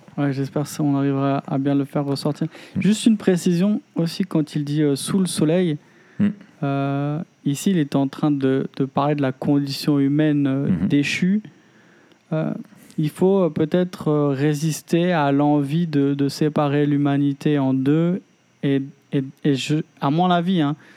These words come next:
Speaker 1: de vouloir, euh, ré-, résoudre une tension justement de, de paroles qui seraient trop dures en disant, « Bah tiens,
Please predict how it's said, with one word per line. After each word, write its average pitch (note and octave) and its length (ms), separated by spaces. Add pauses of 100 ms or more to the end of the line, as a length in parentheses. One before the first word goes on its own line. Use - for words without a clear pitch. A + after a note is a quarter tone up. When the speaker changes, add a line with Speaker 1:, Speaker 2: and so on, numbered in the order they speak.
(380)
Speaker 1:
de C3+ 60
vouloir, D3 560
euh, C3+ 140
ré-, C3+ 360
résoudre D3 580
une C#3+ 160
tension D#3 720
justement D3 600
de, C3+ 260 (640)
de C3+ 120
paroles D3+ 380
qui D3 140
seraient C#3 180
trop - 240
dures D3 220
en C#3 80
disant, « C3 280
Bah C3+ 160
tiens, C#3+ 260